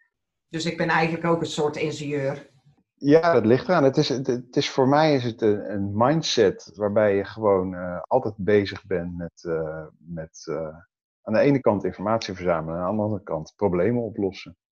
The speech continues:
Speaker 1: Ja, maar jij, eh, gaat heel erg ook vanuit de data dan?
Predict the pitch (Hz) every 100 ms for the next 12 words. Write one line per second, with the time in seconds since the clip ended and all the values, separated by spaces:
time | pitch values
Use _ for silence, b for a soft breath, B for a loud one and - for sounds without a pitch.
0 | _ _ 190 180 - - _ _ 175 185
1 | 180 175 180 175 175 175 185 180 180 180
2 | 180 170 175 - - 180 175 - 185 170
3 | 165 165 151 139 135 - 110 110 117 120
4 | 117